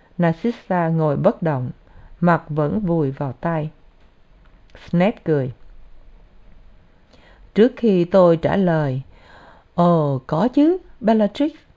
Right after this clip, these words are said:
tôi sẽ trả lời ngay. Cô có thể chuyển lại câu trả lời của tôi cho tất cả những kẻ khác. Bọn vẫn xì xầm sau lưng tôi và đi tâu hót với chúa tể hắc ám. Nhưng trước đó,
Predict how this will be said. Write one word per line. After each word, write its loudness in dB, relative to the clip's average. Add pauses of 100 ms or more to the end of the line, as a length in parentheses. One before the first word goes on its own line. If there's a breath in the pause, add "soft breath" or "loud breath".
(460)
tôi 6
sẽ -4
trả -4
lời -2
ngay. -2 (680 soft breath)
Cô 6
có -2
thể 0
chuyển 0
lại 0
câu 0
trả -2
lời 0
của -4
tôi 0
cho -4 (120)
tất -4
cả -2
những -2
kẻ -4
khác. -6 (920 loud breath)
Bọn 4
vẫn 2 (100)
xì 2
xầm -4
sau -4
lưng -2
tôi -2 (400)
và 0
đi -2
tâu 0
hót -2
với 0
chúa -2
tể -2
hắc -8
ám. -4 (880 soft breath)
Nhưng 4
trước 0
đó, -2